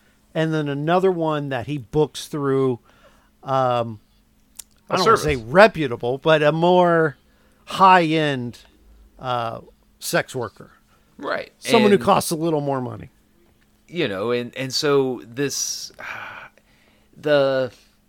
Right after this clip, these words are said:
Speaker 1: One's
Speaker 2: he has to
Speaker 1: Eileen Wuornos, and the other one is Pretty Woman.
Speaker 2: <laughs>
Speaker 1: That's the best way I can put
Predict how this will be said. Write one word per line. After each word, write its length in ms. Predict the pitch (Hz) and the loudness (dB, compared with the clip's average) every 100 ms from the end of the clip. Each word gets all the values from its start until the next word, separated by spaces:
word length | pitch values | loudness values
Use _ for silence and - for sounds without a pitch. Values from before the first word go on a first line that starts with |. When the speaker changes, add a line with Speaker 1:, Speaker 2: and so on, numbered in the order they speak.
| _ _ _ _ | _ _ _ _
Speaker 1:
One's 240 | 143 226 | 0 2
Speaker 2:
he 40 | 214 | 4
has 160 | 202 202 | 4 4
to 60 | 196 | 4
Speaker 1:
Eileen 180 | 190 | 2
Wuornos, 600 | 170 175 175 170 165 - - _ _ _ - | 2 0 0 -2 -4 -10 -18 _ _ _ -12
and 160 | 139 | -8
the 140 | 143 165 | 0 0
other 180 | 170 | 2
one 340 | 160 160 151 131 _ _ - | 0 0 -2 -6 _ _ -8
is 320 | 139 120 - - - - | -6 -6 -10 -14 -20 -2
Pretty 260 | 185 175 | 0 0
Woman. 460 | 156 151 123 107 160 - _ _ | 0 -2 -2 -8 -16 -20 _ _
Speaker 2:
<laughs> 580 | 180 - 233 330 - - | -8 -6 -6 -6 -6 0
Speaker 1:
That's 280 | 160 180 - | 2 4 2
the 100 | 180 | 0
best 300 | 160 160 - | 0 0 -2
way 140 | 160 127 | -4 -2
I 120 | - | -4
can 220 | - - | -4 -6
put 220 | - 123 | -4 -6